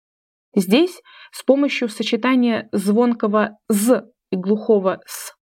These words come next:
противопоставляются разные образы настоящего и будущего. Следующий прием самый простой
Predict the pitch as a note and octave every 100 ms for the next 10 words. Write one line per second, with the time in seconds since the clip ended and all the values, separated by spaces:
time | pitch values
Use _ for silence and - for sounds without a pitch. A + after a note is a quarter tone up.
0 | _ _ _ _ A3+ A3 A3 G#3+ - A3
1 | A3+ D4+ D4+ A#3 A3 A3+ G3+ G3 G3 C#4
2 | B3 G#3+ G#3 - _ G3+ G3 - F#3+ A#3+
3 | - - F#3+ F#3+ - G3 F#3 F#3 E3 -
4 | - F#3 - _ _ - - - - -
5 | - - - - _ _ _ _ - D#4+
6 | C#4 C#4+ C#4+ C4 C#4+ G#4+ A4 _ - -
7 | D#4 D#4+ - C4+ - - A3 E3